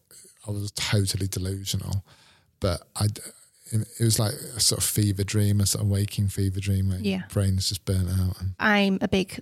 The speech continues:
Speaker 2: sort of Twitter user, which I know you are, so, and sometimes that's quite unhealthy. Um, but I feel like, especially in Mental Health Awareness Week this week, phrases like "man up" or
Speaker 1: Yeah.
Speaker 2: "chin up" or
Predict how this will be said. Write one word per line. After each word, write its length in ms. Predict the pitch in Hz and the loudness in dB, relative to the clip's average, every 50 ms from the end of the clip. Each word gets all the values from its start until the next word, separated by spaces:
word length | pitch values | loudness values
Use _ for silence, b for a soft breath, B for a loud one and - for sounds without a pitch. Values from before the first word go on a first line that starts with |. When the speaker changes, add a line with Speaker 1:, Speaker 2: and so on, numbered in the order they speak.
| - _ | -16 _
Speaker 2:
sort 340 | - - - 185 175 - - | -10 -4 -2 -2 0 0 0
of 260 | 196 - - - - | -2 -2 -2 -6 -8
Twitter 300 | - - 190 185 - - | -4 0 0 0 0 0
user, 280 | 190 185 - - - - | 0 0 0 -2 -2 -2
which 220 | 190 - - - | -2 -2 0 0
I 60 | 190 190 | 0 0
know 280 | 202 - - 214 196 - | 0 0 -2 -2 -4 -6
you 240 | 226 214 196 - - | -4 -2 0 2 2
are, 200 | 113 120 196 196 | 2 0 -2 -4
so, 360 | - - - - 220 185 - - - | -4 -4 -2 -2 -2 -2 -2 -2 0
and 180 | 214 190 185 185 | 2 2 2 0
sometimes 480 | - - - 196 185 - 190 180 180 185 | 0 0 0 0 2 2 2 0 0 0
that's 200 | - - - - | -2 -2 -4 -4
quite 220 | - - 190 - | -4 -2 0 0
unhealthy. 460 | - 180 170 185 - 175 - - - - B B B B B B B B | 2 2 2 2 0 -2 -2 -4 -6 -8 B B B B B B B B
Um, 400 | - - 220 214 208 202 202 - - - _ _ _ - | -2 0 2 4 4 4 2 0 -4 -10 _ _ _ -2
but 120 | - 226 | 0 0
I 60 | - 214 | 2 2
feel 180 | - 233 220 214 | 2 4 4 4
like, 240 | 220 220 220 - - - _ _ _ _ _ _ _ _ _ _ | 4 2 0 -4 -10 -14 _ _ _ _ _ _ _ _ _ _
especially 580 | - - - - 202 - - - 208 196 202 208 | -18 -10 -6 -4 -4 -4 0 2 2 2 4 4
in 120 | 202 196 | 2 2
Mental 220 | 185 185 185 - 190 | 2 0 0 -2 -2
Health 160 | 208 202 196 | -4 -2 -2
Awareness 340 | 208 190 180 185 190 202 - | -2 0 0 0 0 0 0
Week 240 | - - - - - | -2 -2 -4 -4 -6
this 180 | - - - | -6 -6 -4
week, 200 | - - - - B B B B B B B B | -6 -6 -8 -8 B B B B B B B B
phrases 460 | B - 220 202 202 196 208 202 - | B 0 2 4 4 4 4 2 2
like 320 | 196 196 202 - - - _ _ _ _ _ _ _ _ - | 0 0 -2 -4 -8 -12 _ _ _ _ _ _ _ _ -16
"man 300 | 247 220 202 185 190 180 | -8 -4 -2 0 0 0
up" 220 | 147 139 - - - - _ _ | -2 -4 -6 -10 -10 -12 _ _
or 220 | - - - - - | -6 -4 -2 -2 0
Speaker 1:
Yeah. 200 | 92 101 98 95 | 0 0 2 2
Speaker 2:
"chin 180 | 92 92 208 - | 2 2 2 2
up" 300 | 185 185 190 - - - | 2 0 -2 -4 -6 -8
or 300 | - - 220 - - 269 | -4 -4 -2 -2 -4 -6